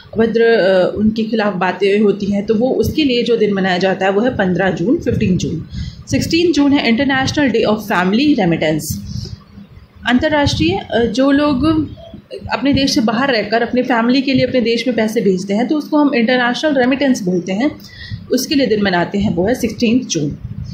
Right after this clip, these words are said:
Next seventeen, seventeen June या सत्रह June है वर्ल्ड day to combat desertification and drought।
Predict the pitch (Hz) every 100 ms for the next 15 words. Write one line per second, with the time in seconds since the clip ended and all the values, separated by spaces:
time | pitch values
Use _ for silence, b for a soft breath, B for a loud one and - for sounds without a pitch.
0 | B B 254 285 294 254 254 285 277 -
1 | 233 233 240 285 269 294 294 269 247 240
2 | 254 240 247 240 269 226 240 202 220 240
3 | 220 180 190 247 208 175 180 180 196 180
4 | 180 254 339 302 170 -